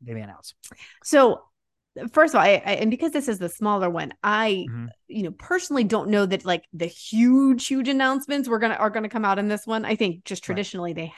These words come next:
Speaker 2: haven't, which doesn't
Speaker 1: Right.
Speaker 2: mean they are not announcing exciting things at Destination
Speaker 1: Right.
Speaker 2: D. They
Speaker 1: Right, right, right.
Speaker 2: absolutely do. But, you know, if it was like a fifth gate, okay, I don't think that's gonna happen right now.
Speaker 1: No.
Speaker 2: But, you
Speaker 1: No,
Speaker 2: know,
Speaker 1: not right now.
Speaker 2: if
Speaker 1: Not right
Speaker 2: that
Speaker 1: now.
Speaker 2: <laughs> was,
Speaker 1: Mm-hmm.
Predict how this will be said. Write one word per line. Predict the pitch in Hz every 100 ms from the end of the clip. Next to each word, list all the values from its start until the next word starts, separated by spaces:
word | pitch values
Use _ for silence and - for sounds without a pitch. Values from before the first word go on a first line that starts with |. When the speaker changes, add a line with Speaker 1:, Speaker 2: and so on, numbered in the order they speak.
| -
Speaker 2:
haven't, | 285 180 165 185 - _
which | 240 -
doesn't | 269 240
Speaker 1:
Right. |
Speaker 2:
mean | 233
they | 208 190
are | 190
not | 185
announcing | 180 180 175 165
exciting | 160 170 165 165
things | 175 175 -
at | -
Destination | 180 160 180 165 -
Speaker 1:
Right. | 165
Speaker 2:
D. | 110
They | -
Speaker 1:
Right, | 131
right, | 123 120
right. | 120
Speaker 2:
absolutely | 226 185 208 190 185
do. | 180 170 - - - - -
But, | 220
you | 220
know, | 175
if | 175 214
it |
was | 208 196
like | 160 - _ _ -
a |
fifth | 381 480 -
gate, | 508 466 277 -
okay, | 208 165
I |
don't | 165 165
think | 160
that's | 175 -
gonna | 175
happen | 190 185 190
right | -
now. | 175 160
Speaker 1:
No. | 120
Speaker 2:
But, | 294 294
you | 311
Speaker 1:
No, | 294
Speaker 2:
know, | 120
Speaker 1:
not | 180
right | 262
now. | 226
Speaker 2:
if | 370 -
Speaker 1:
Not | 302
right | -
Speaker 2:
that |
Speaker 1:
now. | 311 -
Speaker 2:
<laughs> |
was, | 359 - 131
Speaker 1:
Mm-hmm. | 139 170 _ _ _ _ 156